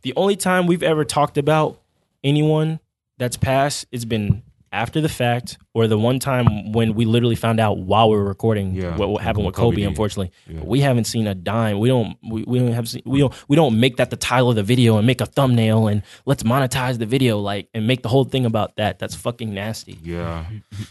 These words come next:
Speaker 2: And
Speaker 1: Stop sensationalizing death. Like, that shit is just nothing. It's a big
Speaker 2: it's
Speaker 1: thing.
Speaker 2: heartbreaking to somebody.
Speaker 1: Yeah.
Speaker 2: Um, so yeah, but with that being said, I mean,
Speaker 1: We don't
Speaker 2: and
Speaker 1: make
Speaker 2: that's
Speaker 1: no money off of death,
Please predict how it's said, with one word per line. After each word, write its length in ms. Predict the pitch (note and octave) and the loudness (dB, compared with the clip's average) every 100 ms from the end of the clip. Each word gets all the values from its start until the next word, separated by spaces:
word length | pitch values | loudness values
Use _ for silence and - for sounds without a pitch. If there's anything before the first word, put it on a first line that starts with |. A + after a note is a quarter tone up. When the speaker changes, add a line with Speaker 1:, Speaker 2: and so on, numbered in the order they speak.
| _ _ _ - | _ _ _ -14
Speaker 2:
And 280 | F#2+ G2 F#2+ | -10 -8 -6
Speaker 1:
Stop 160 | A#2 | -8
sensationalizing 960 | G2 C3 A#2+ A#2+ - A2+ A2+ A2 G#2+ G#2 - _ A2 | -8 -10 -6 -6 -6 -6 -6 -6 -8 -10 -12 _ -16
death. 380 | G2 G#2 F#2 - | -8 -8 -8 -14
Like, 160 | G2 F#2+ | -14 -8
that 120 | G2+ | -8
shit 200 | - G#2+ | -6 -6
is 100 | F#2+ | -6
just 380 | F#2 - G#2 - | -8 -10 -12 -4
nothing. 500 | F#2+ A2 - F2 F2+ - | -2 -2 -2 -6 -8 -14
It's 260 | - - _ _ - | -16 -16 _ _ -20
a 120 | - - | -20 -8
big 100 | A2+ | -6
Speaker 2:
it's 100 | B2 | -6
Speaker 1:
thing. 260 | - B2+ A2+ | -2 0 2
Speaker 2:
heartbreaking 520 | A#2 A2 F#2+ F2+ F2+ | 0 0 -4 -6 -8
to 80 | D#2 | -12
somebody. 440 | G2+ F2+ D2+ D#2 D#2+ | -8 -8 -8 -12 -16
Speaker 1:
Yeah. 180 | G#2 F#2 | -18 -16
Speaker 2:
Um, 360 | F2+ E2+ D#2+ E2 _ _ _ _ | -16 -16 -20 _ _ _ _ _
so 140 | - F#2+ | -18 -14
yeah, 260 | F#2 E2+ D#2 | -14 -14 -16
but 220 | G2 F#2 _ _ _ | -18 -18 _ _ _
with 200 | G2 G2 | -16 -8
that 220 | A2 A2+ | -8 -6
being 280 | G2 G2+ F2 | -4 -4 -4
said, 320 | - F2 F2 | -6 -8 -6
I 80 | F2 | -6
mean, 80 | F2 | -4
Speaker 1:
We 80 | |
don't 80 | B2 | -2
Speaker 2:
and 60 | B2 | 0
Speaker 1:
make 80 | A#2+ | 0
Speaker 2:
that's 80 | A#2+ | -2
Speaker 1:
no 100 | A2+ | -6
money 260 | G#2+ A2+ | -6 -8
off 160 | G#2+ - | -10 -14
of 80 | G2 | -18
death, 240 | G#2 G2 | -14 -14